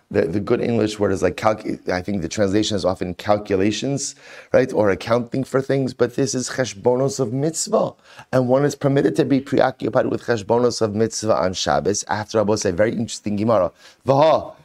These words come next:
Rav Chisda Rav Hamnuna Darmi Tarvayu, cheshbonos shel mitzvah mutter lachashvan b'Shabbos. It is permitted to go ahead and do cheshbonos. So again,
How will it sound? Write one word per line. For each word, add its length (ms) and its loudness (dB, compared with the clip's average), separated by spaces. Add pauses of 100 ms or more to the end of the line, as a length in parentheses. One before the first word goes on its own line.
(160)
Rav 180 4
Chisda 380 2
Rav 200 4
Hamnuna 420 2
Darmi 260 2
Tarvayu, 600 2 (240)
cheshbonos 840 0
shel 260 2
mitzvah 680 0 (220)
mutter 380 4
lachashvan 680 2
b'Shabbos. 760 0 (280)
It 120 6
is 160 2
permitted 500 2
to 80 -2
go 260 2
ahead 480 2
and 500 2 (200)
do 200 4
cheshbonos. 1000 2
So 200 2
again, 420 0